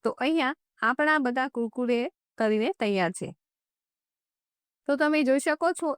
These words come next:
એકદમ સોફ્ટ અને બાળકોનો ફેવરેટ એવા કુરકુરે બનીને તૈયાર છે. તો મિત્રો, તમને મારી આજની રેસીપી કેવી લાગી, કોમેન્ટ કરીને જરૂર કહેશો.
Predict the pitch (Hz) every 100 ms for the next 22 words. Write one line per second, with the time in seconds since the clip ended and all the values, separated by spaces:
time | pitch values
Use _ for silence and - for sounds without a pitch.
0 | - 302 - 302 320 - - 285 - 302
1 | - 262 277 233 220 247 - 285 285 -
2 | 226 240 277 254 - _ _ - 254 269
3 | 247 233 285 285 277 226 220 226 403 _
4 | - 233 220 196 - 175 - _ _ _
5 | - 214 254 247 302 349 330 - 262 302
6 | 320 285 285 - - 202 220 269 285 262
7 | - 254 254 - 240 311 277 220 220 -
8 | _ _ - 233 277 302 - 220 202 240
9 | 320 277 247 220 202 -